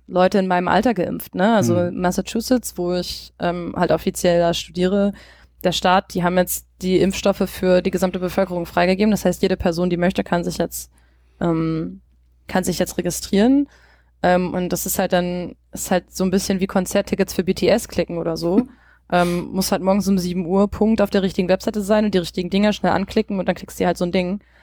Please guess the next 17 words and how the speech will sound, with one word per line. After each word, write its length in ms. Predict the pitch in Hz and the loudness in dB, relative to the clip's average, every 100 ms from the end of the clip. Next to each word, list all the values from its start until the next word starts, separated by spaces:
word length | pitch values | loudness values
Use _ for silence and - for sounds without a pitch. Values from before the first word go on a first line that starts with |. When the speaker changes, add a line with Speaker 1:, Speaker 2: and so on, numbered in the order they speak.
| _ _ _ _ _ | _ _ _ _ _
Speaker 1:
Ähm, 500 | 180 180 180 175 190 _ _ - | 2 2 -2 -8 -12 _ _ 0
aber 120 | 190 | 0
es 100 | 185 | 2
geht 220 | 220 262 | 2 0
schon. 360 | - 196 - - _ _ _ _ _ _ _ _ | 2 0 -2 -14 _ _ _ _ _ _ _ _
Also 180 | - 180 | -4 -2
von 140 | 180 185 | 0 4
daher 180 | 190 | 4
ist 60 | 190 | 4
es 60 | 185 | 0
jetzt 120 | 185 | 2
auch 60 | |
nicht 160 | 185 190 | 0 0
so, 120 | 185 | 0
dass 160 | 180 175 | 0 0
ich 140 | 185 | -2
irgendwie, 640 | 185 185 180 180 180 185 | -2 -4 -2 -2 -2 -4